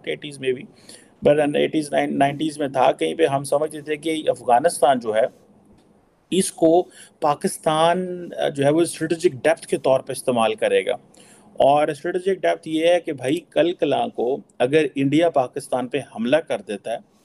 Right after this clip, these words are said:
और पाकिस्तान को अगर nuclear strike वापस करनी है इंडिया के ऊपर, तो हमें अगर, अ, जो हमारी second strike है, जो second strike capability है वो maintain रहेगी उससे,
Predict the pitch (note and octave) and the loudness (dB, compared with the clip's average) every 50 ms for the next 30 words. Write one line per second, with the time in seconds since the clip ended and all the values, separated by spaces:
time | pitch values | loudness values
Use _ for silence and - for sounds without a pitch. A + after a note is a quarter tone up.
0 | - _ _ _ _ _ _ C#3 C3+ C3 C3 C3 C3+ C#3 C#3 C#3 C#3 C#3 C3 - | -20 _ _ _ _ _ _ 2 4 6 6 4 4 2 0 0 0 -2 0 -2
1 | B2+ B2+ - - D#3+ C#3+ - D3 C#3 C#3 C#3 C#3+ D3 C#3+ C#3 - D3 D3 C#3+ C#3 | -2 -2 -2 -4 -8 -4 -4 -2 -2 -2 -2 -2 -2 -4 -4 0 0 2 2 2
2 | C#3 C3 B2+ B2+ B2+ B2 - D#3 D#3 E3 E3 D#3+ - - - - D3 D3 F3 E3 | 0 -2 -2 -4 -4 -4 -2 0 2 2 2 0 -4 -10 -2 2 2 2 2 2
3 | C#3+ A#2+ A#2+ B2 A#2+ F#3 G3 - - - C#3+ C3+ C3+ C3 C3 B2+ B2+ B2 B2 - | 0 0 0 0 2 0 -4 -4 -4 -4 -4 -2 -2 -2 0 0 -2 -2 -4 -6
4 | A#2 A2 A2+ A#2+ A#2+ A#2+ A2+ A#2 G#2+ G#2 G2+ - - B2 - - - _ _ _ | -6 -4 0 2 2 2 2 0 -2 -4 -2 2 2 2 2 2 -4 _ _ _
5 | _ _ _ _ _ - F#3 E3 C3+ A#2+ - - C3 B2+ C#3+ E3+ F#3 F#3 F3 E3 | _ _ _ _ _ 2 2 2 0 -4 -6 -2 0 2 2 2 2 2 2 4
6 | D#3+ E3+ E3+ E3+ E3 - _ _ _ - A#2+ A#2 A2 A#2 A#2+ B2+ C3+ C3 B2+ - | 4 4 4 4 2 -6 _ _ _ -8 -4 -2 -2 0 -2 -2 -2 -4 -6 0
7 | - B2+ C3+ C#3+ C#3 - D#3 D#3+ - - A#3 B3 A3 - - - E3 C#3 B2 A2 | 2 2 2 2 2 0 0 0 2 2 0 0 0 -2 -4 0 0 0 0 0
8 | - A#2+ G#2+ A2+ - - _ _ _ - - _ _ C3 B2+ - - D#3+ D3 - | 2 2 0 0 0 -4 _ _ _ -20 -20 _ _ -4 -4 0 2 0 2 2
9 | F#3+ G3 G3+ - - D#3+ D#3 D#3 - - C#3+ B2+ B2+ A2 G#2+ A#2 B2+ D#3+ F3 - | 2 0 0 0 0 0 0 0 0 -4 -2 -2 -2 0 0 2 2 2 2 0
10 | - D#3+ D3+ C#3+ C#3+ C#3+ D3 C#3+ B2 A#2+ C#3+ D#3+ E3 D3+ C#3+ C3+ C3+ B2 C3+ C3 | 0 0 2 4 4 4 4 2 2 2 2 2 2 2 2 2 2 0 0 -2
11 | A#2+ A#2 A#2 G#2 G#2+ A2 G#2+ G#2 G2+ G#2 G2+ G2 G2 - - - | -2 -2 -2 0 0 0 0 0 -2 -4 -6 -6 -6 -8 -12 -14